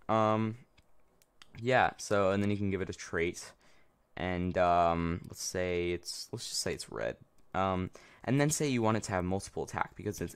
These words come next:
in, in, in its attack animation, it has maybe multiple attacks, like, it does two swings. Yeah, simple. You can just do this, add, and then give it, um, a different attack animation, pre-attack animation, and then different damage if you want,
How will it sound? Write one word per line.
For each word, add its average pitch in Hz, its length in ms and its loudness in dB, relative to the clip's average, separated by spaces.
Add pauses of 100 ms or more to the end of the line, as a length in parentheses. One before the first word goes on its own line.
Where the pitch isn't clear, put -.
in, 95 120 -2
in, 95 220 -2
in 98 200 -2
its - 200 -4
attack - 420 -4
animation, 87 560 -4
it 90 60 -8
has 87 300 -4
maybe 87 280 -4
multiple - 640 -6 (360)
attacks, - 480 -2
like, 82 160 -4
it - 220 -16
does 87 300 -2
two - 180 -8
swings. - 560 -6 (1080)
Yeah, - 100 -8 (100)
simple. - 380 -8 (120)
You 92 100 -6
can 95 100 0
just 90 160 -6
do 90 120 -4
this, 101 340 0 (120)
add, 101 360 6
and 90 200 0
then 85 260 0
give 85 200 0
it, 80 220 -2 (260)
um, 73 400 -4 (100)
a 92 80 -2
different 92 380 -6 (160)
attack - 340 -4
animation, 85 680 -4
pre-attack 85 380 -4
animation, 82 480 -6 (280)
and 85 100 -4
then 80 300 -2
different 90 280 -4
damage 80 460 -2
if - 160 -6
you 82 100 -6
want, 82 360 0